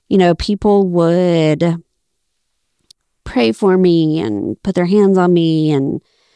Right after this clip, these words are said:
you know, I kind of knew, not in a negative sort of way, but just I knew that that is not what was gonna make my head stop hurting.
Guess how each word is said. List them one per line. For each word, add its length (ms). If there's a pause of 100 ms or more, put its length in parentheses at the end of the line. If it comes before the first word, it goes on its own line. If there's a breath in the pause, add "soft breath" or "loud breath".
(320)
you 60
know, 200
I 100
kind 300
of 140
knew, 920
not 280
in 240
a 720 (1700)
negative 840
sort 300
of 120
way, 640 (640)
but 160
just 480 (120)
I 220
knew 840 (140)
that 240
that 340
is 200
not 640 (320)
what 380
was 180
gonna 320
make 320
my 140
head 380 (160)
stop 280
hurting. 360